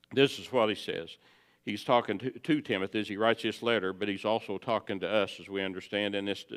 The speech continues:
this inspired word. He said, "I charge you in the presence of God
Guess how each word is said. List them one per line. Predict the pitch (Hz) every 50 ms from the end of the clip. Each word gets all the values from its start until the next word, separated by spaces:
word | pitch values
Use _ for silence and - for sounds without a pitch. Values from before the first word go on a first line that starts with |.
| - -
this | 107 101 90 - -
inspired | 95 - - - - 113 110 107 101 98
word. | 104 110 110 104
He | 98 90
said, | - 113 95 95 - - - - - - - - - -
"I | - 113
charge | - - - 160 170 185 180 160 151 -
you | 175 175 175 170
in | 135 110
the | 110
presence | - - - 147 147 143 143 143 131 120 - -
of | 117 101 92
God | 117 113 107 101 98 90 87 87 82 95 92